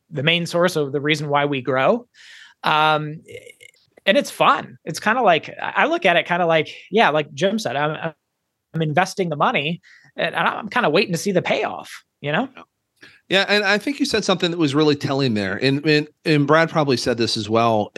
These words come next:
Speaker 2: as you guys were going through it, but, you know, you're not, this is not a, uh, a one year, one and done,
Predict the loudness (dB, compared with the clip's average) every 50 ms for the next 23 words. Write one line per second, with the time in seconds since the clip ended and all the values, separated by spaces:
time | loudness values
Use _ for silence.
0 | -6 -4 -2 -2 0 0 0 0 2 2 2 2 0 0 0 0 0 0 2 4
1 | 6 6 6 6 6 2 2 2 -2 -10 -20 -20 -20 -20 -20 -20 -8 _ 4 6
2 | 6 6 6 4 4 6 6 6 6 6 4 4 4 2 -2 _ _ -6 2 4
3 | 4 4 6 4 2 4 4 6 4 4 2 2 2 2 4 4 4 4 4 2
4 | 2 0 0 0 2 2 2 4 2 4 4 2 2 2 2 2 2 2 2 0
5 | 0 0 2 2 2 2 2 4 4 4 4 4 2 2 0 -2 -4